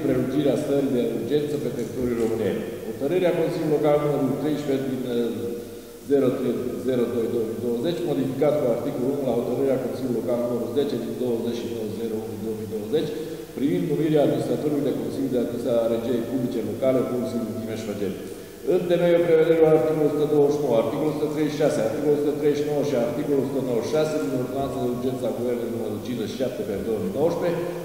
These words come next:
privind codul administrativ. Propune. Articolul unu. Începând din data de zero unu zero cinci două mii douăzeci, se prelungește mandatul doamnei Cubega-, Cuba Gabriela, membru al Consiliului de Administrare, ție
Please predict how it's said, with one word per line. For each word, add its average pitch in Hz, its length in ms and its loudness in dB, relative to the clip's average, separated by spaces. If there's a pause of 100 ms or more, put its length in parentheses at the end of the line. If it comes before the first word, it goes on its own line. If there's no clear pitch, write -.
(120)
privind 143 360 2
codul 143 260 6 (100)
administrativ. 110 580 0 (720)
Propune. 156 340 6 (380)
Articolul 180 400 6 (100)
unu. - 160 6 (260)
Începând 151 360 2 (100)
din 170 100 -2 (100)
data 165 240 6 (100)
de 160 60 2 (140)
zero 160 200 6 (120)
unu 156 140 0 (100)
zero 156 140 6 (120)
cinci 151 220 2
două 151 160 6
mii 143 160 2
douăzeci, 143 460 4
se 180 160 4
prelungește 165 560 2 (120)
mandatul 151 440 4
doamnei 139 340 4
Cubega-, 123 460 2 (200)
Cuba 120 300 2 (380)
Gabriela, 139 560 6 (280)
membru 147 240 4
al 131 180 6
Consiliului 135 460 2
de 113 80 4
Administrare, 131 600 0 (640)
ție 180 260 6